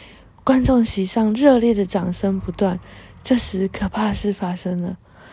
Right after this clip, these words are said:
奥利维亚在做后空翻动作的时候，又和上次一样，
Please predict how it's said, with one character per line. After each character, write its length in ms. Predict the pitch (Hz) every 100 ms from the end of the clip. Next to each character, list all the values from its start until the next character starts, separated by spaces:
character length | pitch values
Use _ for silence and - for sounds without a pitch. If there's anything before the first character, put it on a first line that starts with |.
| - -
奥 160 | - 262
利 180 | 247 233
维 180 | 196
亚 140 | 190 180
在 160 | 214
做 260 | 208 - 208
后 220 | - 262
空 280 | 220 226 208
翻 280 | 208 202 202
动 220 | 226 208
作 180 | 196 202
的 120 | 185
时 160 | 180 175
候， 200 | 185 190 - - - -
又 140 | 311
和 220 | 285 269
上 200 | 254 254
次 140 | 233 233
一 160 | 202
样， 220 | 208 208